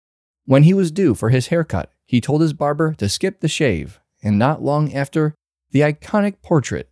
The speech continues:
of the man we remember was born. Abraham Lincoln won the eighteen sixty election, and during a train stop on the way to his inauguration,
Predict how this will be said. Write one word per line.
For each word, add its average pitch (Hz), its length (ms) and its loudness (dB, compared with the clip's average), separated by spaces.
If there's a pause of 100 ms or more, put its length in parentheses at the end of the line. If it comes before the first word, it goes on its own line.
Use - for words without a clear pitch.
of 110 100 -2
the 110 80 -2
man 135 300 2
we 151 100 0
remember 127 580 0 (120)
was 104 240 -2
born. 95 500 -6 (1040)
Abraham 170 500 4
Lincoln 135 420 -4 (120)
won 151 300 2
the 175 180 -2
eighteen 156 380 0
sixty 143 340 -4
election, 127 560 -4 (460)
and 98 260 0
during 180 300 2
a 185 60 -2
train 185 300 -2
stop 87 380 -4
on 110 140 -2
the 107 80 -2
way 131 260 0
to 139 120 -2
his 113 200 0
inauguration, 117 840 -2